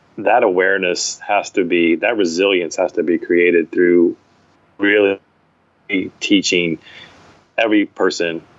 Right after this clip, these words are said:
who has potential for any kind of information to know what to do in the protocols. I mean, there's, there's vulnerability tests you can administer in, in, in, in an education program, um, for cybersecurity.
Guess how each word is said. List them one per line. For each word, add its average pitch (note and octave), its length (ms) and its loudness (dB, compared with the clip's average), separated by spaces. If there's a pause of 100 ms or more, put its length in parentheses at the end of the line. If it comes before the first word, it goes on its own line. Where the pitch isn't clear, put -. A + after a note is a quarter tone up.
who G2+ 120 0
has F2+ 200 -2
potential G#2 640 -4
for E2+ 300 -2
any G#2 160 0
kind G#2 160 -4
of F2+ 80 -2
information F2 680 -2 (880)
to G#2+ 100 0
know G#2+ 200 4
what A2 140 0
to G2 80 0
do G2 220 2
in F2+ 60 0
the F2 60 -2
protocols. F2 540 0
I F#2 40 0
mean, F#2+ 160 -2
there's, G2+ 300 0
there's F#2 180 0
vulnerability G2 720 0
tests - 400 -4
you G2+ 100 2
can F#2+ 160 -4
administer G2 720 -2
in, G2+ 160 -6
in, G#2 100 -4
in, G2+ 140 -2 (120)
in G#2 80 0
an F#2+ 100 -2
education F#2+ 520 -2
program, G#2+ 460 -2 (580)
um, F2+ 340 0
for - 100 -2
cybersecurity. A#2+ 840 0